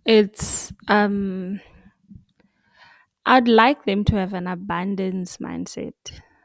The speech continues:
So not just in, uh, monetary wise, like money,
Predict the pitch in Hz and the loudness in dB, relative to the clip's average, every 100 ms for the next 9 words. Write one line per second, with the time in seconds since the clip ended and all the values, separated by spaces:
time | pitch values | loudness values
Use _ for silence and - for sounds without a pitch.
0 | _ - - 226 208 196 190 220 220 190 | _ -8 0 2 4 2 2 2 0 -2
1 | 190 - - 180 175 175 170 - _ _ | -2 -4 -8 -8 -6 -8 -10 -14 _ _
2 | _ _ _ _ _ _ - 214 185 170 | _ _ _ _ _ _ -10 -4 -2 -2
3 | 170 170 175 185 196 190 - 185 180 175 | -4 -4 -2 0 0 0 2 2 2 -2
4 | 175 175 180 - 180 - - _ - 180 | -4 -6 -6 -8 -10 -10 -20 _ -16 -10
5 | 175 180 190 185 180 | -4 -2 0 0 -2